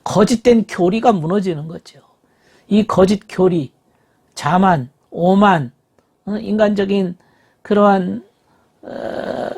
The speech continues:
이런 병들이 다 무너지는 거죠. 이게 첫 번째 점령해야 될, 거듭난 자들의 첫 번째 점령해야 될 마음의 성입니다.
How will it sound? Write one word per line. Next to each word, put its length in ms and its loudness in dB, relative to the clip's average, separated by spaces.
이런 280 2
병들이 640 2
다 580 -12
무너지는 560 0
거죠. 340 -8
이게 200 0
첫 220 -6
번째 320 -4
점령해야 640 -2
될, 300 2
거듭난 640 2
자들의 460 0
첫 240 -12
번째 260 -4
점령해야 760 2
될 340 4
마음의 500 4
성입니다. 600 -6